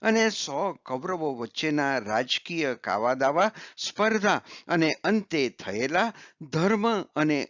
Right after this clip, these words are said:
અધર્મના યુદ્ધની છે. મહાભારતમાં કુલ અઢાર પર્વ છે. આદિ પર્વ, સભા પર્વ, અરણ્યક પર્વ, વિરાટ પર્વ, ઉદ્યોગ પર્વ, ભીષ્મ પર્વ,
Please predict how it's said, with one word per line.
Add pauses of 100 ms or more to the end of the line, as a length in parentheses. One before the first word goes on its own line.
અધર્મના
યુદ્ધની
છે. (1300)
મહાભારતમાં
કુલ (180)
અઢાર
પર્વ
છે. (920)
આદિ
પર્વ, (340)
સભા
પર્વ, (480)
અરણ્યક
પર્વ, (320)
વિરાટ
પર્વ, (100)
ઉદ્યોગ
પર્વ, (320)
ભીષ્મ
પર્વ,